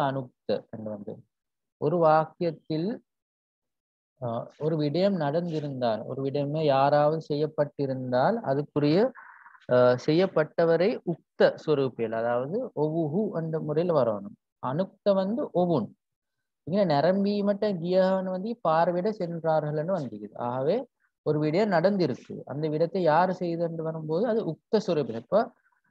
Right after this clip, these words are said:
மம வந்து வரம் வந்து உக்த, மா வந்து அனுக்த, அப்பி உக்த, அப்ப அனுக்த.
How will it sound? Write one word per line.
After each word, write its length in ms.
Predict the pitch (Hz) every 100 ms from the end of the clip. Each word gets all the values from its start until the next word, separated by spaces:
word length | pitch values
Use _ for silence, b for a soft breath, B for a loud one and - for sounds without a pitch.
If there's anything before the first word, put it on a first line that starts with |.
| _ -
மம 280 | 131 147 185 233 - -
வந்து 260 | 190 196
வரம் 200 | 196 196
வந்து 220 | 196 208 233
உக்த, 300 | - _ - 110 - _ _ _
மா 440 | 147 147 160 190 202
வந்து 360 | 196 196 208 330 _ _ _ _
அனுக்த, 460 | 160 170 143 _ - 104 - _ _ -
அப்பி 360 | 143 - 240 294 - _ _ -
உக்த, 360 | 143 _ _ 294 302 -
அப்ப 280 | - 151 - 269 - _ _ _ _ -
அனுக்த. 480 | 165 175 147 _